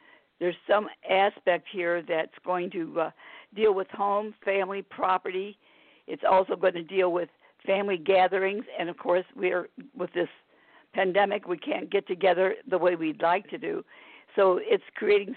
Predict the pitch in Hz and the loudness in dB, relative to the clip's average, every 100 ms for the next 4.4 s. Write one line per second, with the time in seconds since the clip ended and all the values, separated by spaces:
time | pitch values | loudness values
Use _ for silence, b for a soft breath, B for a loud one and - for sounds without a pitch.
0 | - - 202 208 - 190 - 180 170 196 | -12 0 2 2 -2 -10 -8 -8 -6 -2
1 | 190 175 175 170 190 185 180 165 - B | -2 -2 -4 0 0 2 -2 -2 -12 B
2 | B B B B - 180 170 302 - - | B B B B 0 2 2 -2 -8 -18
3 | - 196 180 170 175 170 165 - 185 175 | -10 -6 0 2 4 2 -2 2 2 0
4 | 170 170 175 | -2 2 2